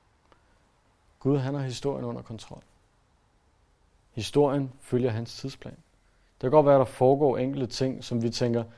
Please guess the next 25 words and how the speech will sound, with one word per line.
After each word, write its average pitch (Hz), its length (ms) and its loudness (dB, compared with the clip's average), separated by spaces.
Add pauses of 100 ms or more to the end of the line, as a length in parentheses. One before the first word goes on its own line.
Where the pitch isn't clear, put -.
(360)
"Det 117 120 8
er 113 40 8
ikke 113 120 2
Guds 117 320 -4
vilje." 113 300 -6 (300)
Men 117 220 -6
overordnet 131 560 4
set, - 360 -8 (1000)
så 123 160 -6
går 135 380 2
historien 123 460 -4
den 117 160 -4
gang, 113 280 -12
som 113 140 -10
Gud 110 180 -6
gerne 110 200 -10
vil 104 80 -10
have 95 120 -10
den. - 80 -20 (1300)
Det 120 80 -2
var 131 120 10
ikke 156 280 4 (600)
kaldæernes 143 580 4
store 147 380 4
militærmagt, 131 1080 0